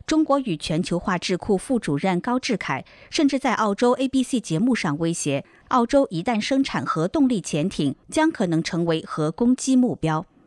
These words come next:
观察认为，这种歇斯底里的背后是中共的方寸大乱。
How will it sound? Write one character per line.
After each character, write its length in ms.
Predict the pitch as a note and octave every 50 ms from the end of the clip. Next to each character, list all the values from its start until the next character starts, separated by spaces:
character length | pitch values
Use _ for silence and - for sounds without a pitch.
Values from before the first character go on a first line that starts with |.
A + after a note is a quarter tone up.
| _ _ _ _ _ -
观 180 | - G3+ F#3
察 200 | F#3+ - - F3
认 180 | F3 A3 G#3 F#3+
为， 240 | E3+ E3 D#3+ E3 - - - -
这 120 | C4 A3+
种 240 | G#3+ G#3+ F#3+ E3+ F3+
歇 240 | - - C#4 C#4 C4
斯 160 | - - C#4+
底 160 | C4 - G3
里 120 | A3 G#3+
的 120 | E3 - D3
背 220 | - A3+ G#3+ F3
后 300 | D#3+ - - F3 C#3+ - - -
是 240 | - - - G#3 F3+
中 260 | - - C#4+ C#4+ D4+
共 200 | D4+ E4 B3 F#3
的 160 | E3 D3+ A2+
方 260 | - - A#3+ B3+ C4+ C#4
寸 240 | - - G#3 C#3
大 220 | A#2 E3 D#3+ D3+ C#3+
乱。 240 | D#3 E3+ D#3+ B2